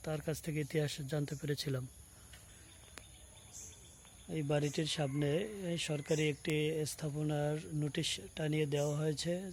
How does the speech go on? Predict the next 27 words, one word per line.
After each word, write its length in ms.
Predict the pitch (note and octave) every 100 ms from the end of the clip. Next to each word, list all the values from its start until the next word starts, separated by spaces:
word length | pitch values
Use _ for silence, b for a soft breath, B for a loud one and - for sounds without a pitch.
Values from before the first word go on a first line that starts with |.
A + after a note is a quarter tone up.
| -
যেন 380 | D3+ D3 C#3+ C#3 -
প্রত্নতাত্ত্বিক 720 | D#3+ D#3+ E3 E3 D3+ - D#3+ D3+ - - B B B -
অধিদপ্তর 540 | D#3+ D#3 D3 C#3+ - D#3
বাংলাদেশ 540 | D3+ D3+ C#3+ D#3 -
থেকে 680 | - D3+ F3+ F#3+ G3 F#3+ F3
যাতে 480 | D#3 C#3 D3+ D3 C#3+ - B B B - -
এই 180 | D3 D3
সরকারি 640 | D#3 C#3+ D#3+ D3 D3 D3
সম্পত্তির 720 | - D#3 C#3 D3+ - C#3+ C#3+ -
কোনো 220 | C#3+ C#3
ক্ষয়ক্ষতি 480 | C3+ D3+ C#3+ C#3+ D#3
না 140 | C#3+
হয় 220 | C#3+ E3 D#3+
এবং 280 | C#3+ C#3+
ধ্বংসবিশেষ 680 | C3+ C3+ C3 D3 C#3+ D#3 C#3 - - B B B B -
কেউ 200 | - D3+
যেন 400 | C#3 C#3+ C#3+ C#3+ C#3+ - B B B B B - D#3+
ব্যক্তিগত 600 | C#3+ C#3 D#3+ C#3+ C3+ C#3+
কাজে 200 | C#3 C#3+
ব্যবহার 340 | C#3+ C#3+ D3
না 180 | D3+ D3+
করে 240 | C#3 E3
অথবা 440 | D#3+ C3 C#3+ C3+ C#3
নষ্ট 300 | C#3+ - D#3
না 180 | D3 C#3
করে, 260 | E3+ E3+
সেজন্য 640 | D3 D3 C#3+ C#3 C#3 C3+